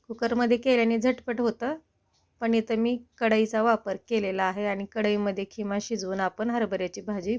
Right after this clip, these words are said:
बनवलेली आहे. तर तुम्ही बघू शकताय अशा प्रकारे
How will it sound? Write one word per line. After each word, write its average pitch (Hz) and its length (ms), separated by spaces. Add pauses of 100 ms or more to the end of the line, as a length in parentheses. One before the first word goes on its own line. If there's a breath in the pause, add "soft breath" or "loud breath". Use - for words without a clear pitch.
बनवलेली 202 600
आहे. 175 240 (3000)
तर 262 280
तुम्ही 269 200
बघू 269 260
शकताय 262 380 (260)
अशा 240 240
प्रकारे 240 540